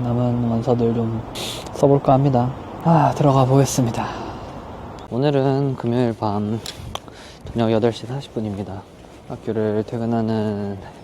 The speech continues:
길이고 경력기술서를 쓴 거를 정리하고 그러고 퇴근을 하는 길입니다.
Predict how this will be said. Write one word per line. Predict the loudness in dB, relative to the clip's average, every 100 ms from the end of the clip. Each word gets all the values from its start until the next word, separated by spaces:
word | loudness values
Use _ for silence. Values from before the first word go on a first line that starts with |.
| -16
길이고 | -12 -8 -4 -2 -4 -6 -12 -20 -20 -4
경력기술서를 | 0 0 0 0 0 -2 0 4 4 4 4 4 2 0
쓴 | -2 4
거를 | 6 6 4 4 2 0 -4
정리하고 | -4 -2 -2 -2 -2 -2 -4
그러고 | -8 -8
퇴근을 | -6 -4 -4 -2
하는 | -4 -4
길입니다. | -4 -6 -6 -8 -10